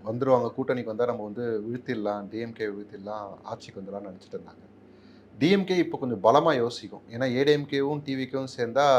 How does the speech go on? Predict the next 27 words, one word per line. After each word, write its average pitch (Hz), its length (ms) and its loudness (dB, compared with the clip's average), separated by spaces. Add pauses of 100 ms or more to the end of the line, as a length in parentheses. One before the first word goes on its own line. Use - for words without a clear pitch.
(420)
எதிர்க்கவே 123 500 0
முடியாதுன்றது 120 560 0
அவங்க 110 140 0
நல்லா 101 240 -2
தெரியும். 101 400 -10 (320)
இப்போ 127 200 2
ஒரு 131 180 2
சான்ஸ் 160 440 -2
இருக்குன்ற 123 400 -4
ஹோப் 147 260 0
அவங்களுக்கு 98 260 -2
கொஞ்சம் 92 180 -16
வளரும். 98 380 -4 (480)
But, 120 220 2
அஹ், 117 300 4
நாள் 151 300 8
போக்குல 165 280 4
தான் 156 180 4
தெரியும். 123 260 -2
ஏன்னா 139 80 2
வந்து 135 160 -2
இவர் 120 240 -2
களத்துல 147 420 2
இறங்குறது 143 560 2
தேதி 143 260 4
ஃபிக்ஸ் 113 320 -10
பண்ணிட்டார். 107 380 -4